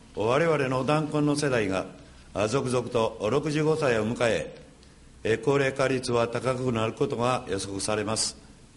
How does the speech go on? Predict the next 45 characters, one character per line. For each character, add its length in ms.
一 240
方、 400
お、 180
地 160
域 160
に 80
よ 80
っ 40
て 120
は 400
出 160
生 300
率 220
が、 280
あ、 160
上 180
昇 200
し-、 180
し 100
て 180
い 40
る 480
地 140
域 140
も 160
あ 40
り、 160
相 420
反 160
す 140
る 160
現 380
象 160
も 280
い 60
が 180
ね-、 140
否 80
め 120
な 120
い 60
も 100
の 120
で 120
す。 160